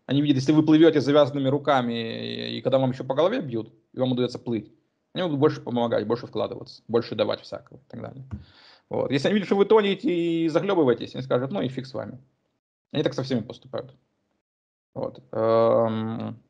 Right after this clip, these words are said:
ну, как они с-, вы когда увидели, что Афганистану ничего не получается у национального правительства, они его просто бросили. Ну, просто бросили, в прямом смысле слова. На произвол судьбы их там, вон, э, р-, р-, резали, из самолётов люди выпрыгивали и так далее. Падали. <clears throat> Вот. Кстати, там до сих пор чистки, они там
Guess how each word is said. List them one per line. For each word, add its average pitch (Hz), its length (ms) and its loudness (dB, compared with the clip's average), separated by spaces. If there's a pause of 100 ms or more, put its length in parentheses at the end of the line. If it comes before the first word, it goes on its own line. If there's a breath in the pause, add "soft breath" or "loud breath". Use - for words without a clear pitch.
ну, 160 80 -2
как 139 140 2
они 127 120 4
с-, - 240 -10 (240)
вы 131 180 -2
когда 160 200 6
увидели, 151 240 4
что 131 160 -4
Афганистану 127 500 -2
ничего 120 460 -4
не 117 60 -4
получается 135 440 -4
у - 20 -2
национального 120 380 -2
правительства, 113 360 -4
они 156 60 -2
его 135 60 -4
просто 131 200 -4
бросили. 113 500 -6
Ну, 175 80 -6
просто 180 240 -2
бросили, 113 360 -4
в - 60 -20
прямом 120 180 -4
смысле 123 260 -10
слова. - 300 -10 (600)
На 135 80 -4
произвол 127 280 4
судьбы 131 340 -2
их 135 60 -4
там, 110 180 -6 (160)
вон, 123 280 -14
э, 110 40 -10
р-, 123 640 2
р-, 135 60 6
резали, 135 340 6
из - 160 -8
самолётов 123 420 -2
люди 110 160 -10
выпрыгивали 101 580 -10
и - 20 -12
так 101 180 -8
далее. 101 200 -4 (540 soft breath)
Падали. 110 320 -2 (1300 soft breath)
<clears throat> 139 400 4
Вот. 127 380 2
Кстати, 135 220 2
там 135 120 -2
до 127 60 -2
сих - 160 -6
пор 135 160 0
чистки, - 340 -10
они 101 160 -10
там 104 320 -14